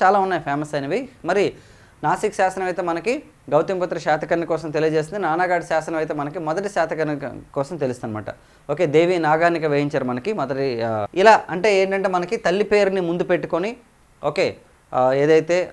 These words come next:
ఆ రూలింగ్ అనేది చేయడాన్ని ఏమంటారంటే మనకి మ్యాట్రిమోనిక్స్ అంటారు.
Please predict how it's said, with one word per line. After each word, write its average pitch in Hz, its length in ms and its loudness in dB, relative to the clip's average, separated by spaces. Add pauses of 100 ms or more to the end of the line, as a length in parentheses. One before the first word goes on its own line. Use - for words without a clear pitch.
ఆ 123 160 2
రూలింగ్ 165 320 2
అనేది 156 300 0
చేయడాన్ని 147 280 0
ఏమంటారంటే 139 420 -6
మనకి 139 360 -6
మ్యాట్రిమోనిక్స్ 156 800 -4
అంటారు. 110 260 -10